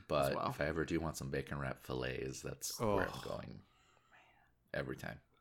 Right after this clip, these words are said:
Speaker 2: Oh, man.
Speaker 1: Or they also have pecan crusted chicken breasts there that are fucking really good.
Speaker 3: That sounds
Speaker 2: They have,
Speaker 3: fantastic.
Speaker 2: they have really good brats in the summer, man.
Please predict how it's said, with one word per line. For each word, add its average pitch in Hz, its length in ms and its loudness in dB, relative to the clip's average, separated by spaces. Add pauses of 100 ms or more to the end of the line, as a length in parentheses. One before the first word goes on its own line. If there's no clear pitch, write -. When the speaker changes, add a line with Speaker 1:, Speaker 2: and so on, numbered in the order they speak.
(480)
Speaker 2:
Oh, - 60 -10
man. - 360 -14 (100)
Speaker 1:
Or 107 240 12
they 85 140 8
also 78 360 6
have 69 340 2 (100)
pecan 71 460 0
crusted - 440 -2
chicken - 380 -2
breasts 82 260 0
there 87 180 0
that - 100 0
are 50 160 0 (160)
fucking - 280 -10
really - 300 -16 (200)
good. - 80 -10 (340)
Speaker 3:
That 104 120 -4
sounds - 160 0
Speaker 2:
They 170 80 12
have, 175 140 12
Speaker 3:
fantastic. 104 320 0
Speaker 2:
they 160 100 12
have 147 240 10
really 135 460 8
good 123 200 0
brats 117 380 4
in 98 80 -4
the - 80 -4
summer, 107 280 -2
man. 120 300 -2